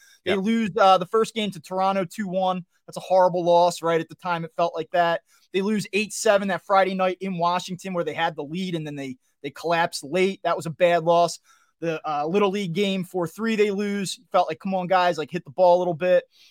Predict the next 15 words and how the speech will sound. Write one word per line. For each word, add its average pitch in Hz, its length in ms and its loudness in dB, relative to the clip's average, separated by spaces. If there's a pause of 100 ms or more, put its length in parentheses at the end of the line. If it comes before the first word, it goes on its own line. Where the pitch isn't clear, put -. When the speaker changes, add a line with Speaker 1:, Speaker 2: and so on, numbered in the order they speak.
(240)
Speaker 1:
Uh, 170 300 6
lose 196 400 -2
eight 214 220 -2
six 208 340 -2
to - 100 -14
the 165 80 -8
Giants 202 480 -2
in 185 60 -8
the 165 60 -8
finale, 180 580 -2 (100)
uh, 151 220 2
last 175 340 0
week. 196 320 -10 (120)
Bad 175 240 0
loss. 170 420 2